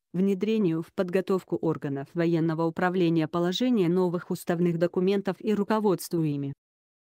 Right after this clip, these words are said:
В целом интенсивность боевой учебы обеспечила требуемый уровень подготовки соединений и воинских частей, при этом срывов выполнения задач по предназначению допущено не было. Что именно из действий В К С на учениях вы бы отметили,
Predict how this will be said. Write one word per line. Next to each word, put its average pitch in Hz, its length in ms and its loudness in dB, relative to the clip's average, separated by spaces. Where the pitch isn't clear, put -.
В - 80 -18
целом 165 320 -2
интенсивность 170 680 -2
боевой 170 420 2
учебы 202 360 0
обеспечила 190 640 0
требуемый 165 680 0
уровень 190 400 2
подготовки 180 640 -2
соединений 190 720 2
и 175 160 -2
воинских 170 560 0
частей, 151 560 -2
при 190 140 4
этом 175 260 2
срывов 170 380 0
выполнения 180 680 2
задач 185 440 0
по 165 100 -2
предназначению 190 920 2
допущено 175 580 0
не 165 200 2
было. 139 300 -4
Что - 220 -4
именно 196 460 4
из 175 100 2
действий 165 480 0
В 165 140 0
К - 80 -6
С 208 400 0
на 202 120 4
учениях 196 560 2
вы 185 140 4
бы 165 140 0
отметили, 151 720 -2